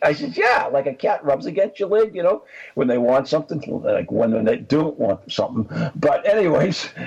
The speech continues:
uh, and, and he could see it on thermal imager. So that was, that was really cool too. But, uh,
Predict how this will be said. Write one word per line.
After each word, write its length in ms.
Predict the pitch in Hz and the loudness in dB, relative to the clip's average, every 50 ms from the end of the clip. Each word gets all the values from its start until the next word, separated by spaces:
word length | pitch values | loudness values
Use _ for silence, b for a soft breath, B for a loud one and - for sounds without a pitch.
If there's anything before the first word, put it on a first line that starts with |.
| B B - | B B -2
uh, 460 | - 156 156 151 147 139 139 135 139 - - - | 0 2 4 4 4 4 2 2 0 -4 -4 -2
and, 160 | 175 147 143 - - | 0 0 0 0 0
and 160 | 175 143 123 | -2 0 0
he 100 | 151 170 | -2 -2
could 160 | 196 175 151 | -2 -4 -4
see 200 | - - 247 349 | -2 -2 0 2
it 100 | 226 147 | 2 2
on 160 | 123 113 120 | 2 0 -2
thermal 300 | - - 139 143 135 135 | -2 -2 0 0 0 0
imager. 440 | 156 - 127 - - - - 82 85 - - | 0 0 0 0 -2 -4 -8 -8 -8 -8 -8
So 480 | - - 127 120 120 117 113 - - - - - - - _ | -2 0 0 2 2 0 0 -2 -6 -10 -12 -14 -14 -12 _
that 260 | - 117 120 127 110 | -4 0 2 2 2
was, 280 | 101 - - - - - _ | 0 -2 -6 -10 -16 -8 _
that 120 | - 139 - | -2 -2 0
was 160 | - 294 - | -2 -4 -4
really 220 | - 120 101 98 | -2 -2 -2 -4
cool 260 | 98 - 110 107 - | -4 -4 -4 -4 -4
too. 300 | - - - - 107 95 - _ B B B B B B _ _ _ _ _ _ _ _ _ _ _ _ _ _ _ _ _ _ B B B B B B _ _ - - | -4 -2 -2 -2 -2 -4 -10 _ B B B B B B _ _ _ _ _ _ _ _ _ _ _ _ _ _ _ _ _ _ B B B B B B _ _ -2 0
But, 280 | - 113 - - - | 0 0 0 0 0
uh, 280 | 123 120 113 113 110 | 2 2 4 2 0